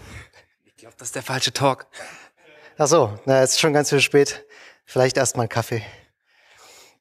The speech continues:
Speaker 2: Äh, wie auch immer.
Speaker 1: Genau, das ist Erik Teubert. Ich, äh, helfe dir jetzt mal ein bisschen auf die Sprünge. Und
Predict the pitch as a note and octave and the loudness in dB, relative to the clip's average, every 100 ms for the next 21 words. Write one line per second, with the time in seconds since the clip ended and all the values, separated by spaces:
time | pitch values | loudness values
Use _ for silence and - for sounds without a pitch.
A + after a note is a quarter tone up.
0 | _ _ _ _ _ _ _ _ _ _ | _ _ _ _ _ _ _ _ _ _
1 | - _ - - D#3+ C3+ D#3 E3+ B2 A2+ | -12 _ -20 -4 2 4 4 2 2 -4
2 | - - - - _ D3 G#2+ F#2 A#2+ A#2+ | -6 -16 -20 -20 _ -10 -10 -18 -18 -18
3 | - - - A#2+ A2+ B2 B2+ B2+ A#2 G#2+ | -16 -16 -14 -12 -8 -4 -2 -4 -6 -14
4 | - G#2 G2+ A#2 - A#2+ - A#2+ A#2+ B2 | -6 -2 0 -2 -2 -6 -6 -2 0 0
5 | A#2 - A#2+ D3 D#3+ E3+ E3+ - _ C3 | -2 -6 0 2 4 2 -2 -12 _ 2
6 | A#2 G#2+ - | 4 2 -6